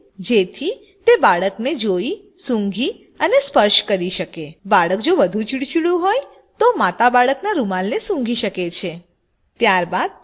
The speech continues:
માતાએ એક ગ્લાસ પાણી પીવું જોઈએ. પછી પાંચ થી દસ મિનિટ માટે છાતી પર ભીનું હૂંફાળું કપડું રાખવું જોઈએ અથવા માતા ગરમ પાણીથી નહાઈ પણ શકે છે. આનાથી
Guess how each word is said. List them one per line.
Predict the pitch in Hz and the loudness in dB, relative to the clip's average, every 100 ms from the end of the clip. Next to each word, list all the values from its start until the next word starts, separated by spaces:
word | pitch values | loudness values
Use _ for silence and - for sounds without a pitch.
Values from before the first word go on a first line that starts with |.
| _ _ - | _ _ -4
માતાએ | 277 285 440 480 480 | 0 0 2 0 0
એક | - 226 | -2 -4
ગ્લાસ | 226 220 247 | -2 -2 -2
પાણી | 208 185 320 | -6 -6 -6
પીવું | 415 294 214 196 | -4 -4 -4 -6
જોઈએ. | 185 170 170 165 165 _ _ _ _ _ _ _ - | -8 -8 -10 -12 -16 _ _ _ _ _ _ _ 0
પછી | 202 - 247 349 - _ _ | 0 0 -4 -4 -6 _ _
પાંચ | 294 370 | 4 4
થી | - 480 508 | 2 0 2
દસ | 208 185 208 | 2 0 -4
મિનિટ | 190 196 196 | -4 -4 -4
માટે | 220 214 359 494 - _ _ | -6 -2 -4 -4 -8 _ _
છાતી | - 302 302 466 | 2 2 4 0
પર | 480 466 | 2 0
ભીનું | 240 208 214 247 | 0 -6 -4 -4
હૂંફાળું | 269 269 339 381 494 | -6 0 2 4 2
કપડું | 220 - 285 | 0 -2 0
રાખવું | 392 180 - 196 | 0 -2 -6 -8
જોઈએ | 175 165 175 160 170 | -8 -10 -10 -12 -10
અથવા | - 196 202 202 208 453 _ _ _ | -6 -4 -4 -2 -2 -4 _ _ _
માતા | 220 202 196 214 | 0 0 2 2
ગરમ | 226 330 480 | 2 0 0
પાણીથી | 381 320 339 466 466 | -2 -2 -4 -4 -2
નહાઈ | 208 190 | -2 -2
પણ | 196 392 | -4 -4
શકે | 466 302 196 175 | -2 -2 -2 -6
છે. | - 185 165 | -6 -8 -4
આનાથી | 208 196 185 170 277 | 0 0 -2 -6 -6